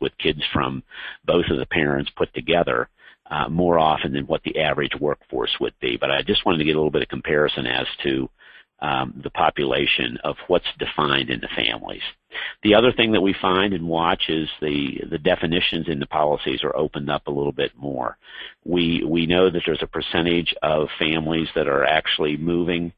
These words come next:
or, or, uh, relocating with, uh, with elder parents. Um, we, we just wouldn't have time today, but there's some great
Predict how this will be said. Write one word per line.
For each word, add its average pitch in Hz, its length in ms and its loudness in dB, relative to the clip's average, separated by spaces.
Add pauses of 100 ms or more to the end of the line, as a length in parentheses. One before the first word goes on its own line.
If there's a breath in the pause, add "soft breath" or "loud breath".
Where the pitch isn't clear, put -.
(840)
or, 85 160 0
or, 71 380 -4 (560 loud breath)
uh, 67 180 2
relocating 90 760 4
with, 87 160 0 (120)
uh, 80 180 2
with 85 220 0
elder 95 340 2
parents. 104 500 -4 (680 loud breath)
Um, - 500 -4 (180)
we, 85 400 0
we 87 220 4
just - 160 0
wouldn't 82 200 4
have 73 120 0
time 85 240 2
today, 73 220 2
but 71 140 -2
there's 80 220 0
some 80 120 -6
great 87 240 2